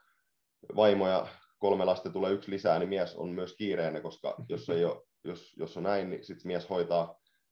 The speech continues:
mies hoitaa asioita. Ja, ää, silloin, siinä vaiheessa kans treenaaminen jää vähän sivuun, mut mä oon aina ollut niin sitkeä ja kova päinen, että mä oon sillä lailla puoltosissaan ja puoliväkisin saanut aina hoidettua sen treenaamisen jollakin tavalla.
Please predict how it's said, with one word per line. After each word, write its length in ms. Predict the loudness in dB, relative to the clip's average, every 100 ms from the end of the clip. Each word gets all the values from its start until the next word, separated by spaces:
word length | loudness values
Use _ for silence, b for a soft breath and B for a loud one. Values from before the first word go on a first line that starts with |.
| _ _ -10
mies 200 | -8 -4
hoitaa 300 | -2 2 2
asioita. 540 | 2 -2 -2 -4 -8 _ _ _ _ _ _ _ _ _
Ja, 340 | -8 -6 -8 -12 _ -4
ää, 240 | -2 -2
silloin, 360 | -2 -4 -4 -4
siinä 160 | -4
vaiheessa 280 | -2 -2 -2
kans 180 | -4 -4
treenaaminen 560 | -2 0 0 0 2 4
jää 140 | 4
vähän 260 | 4 -2 -10 _ _ _
sivuun, 340 | -10 -4 -2 -2
mut 260 | -4 -10 _ _ -2
mä 80 | 2
oon 80 |
aina 160 | 2 2
ollut 140 | -2
niin 120 | -4 -6
sitkeä 300 | -8 -2 2
ja 100 | 2
kova 220 | 0 0
päinen, 420 | 0 0 -2 -6 -12 _ _ -16
että 120 | -8
mä 180 | -2 -2
oon 180 | -2 -4
sillä 140 | -4
lailla 240 | 0 0 -4 -4
puoltosissaan 640 | -2 -2 -2 -10 -2 0
ja 60 | 0
puoliväkisin 480 | 0 0 -2 -6 -6
saanut 280 | -4 -2
aina 120 | -2 -2
hoidettua 400 | -4 -4 -14 -16
sen 120 | -16 _ _ _ _ -2
treenaamisen 560 | 0 0 -2 -8 -12 _ _ -6
jollakin 340 | -2 0 0
tavalla. 360 | 2 2 0 -4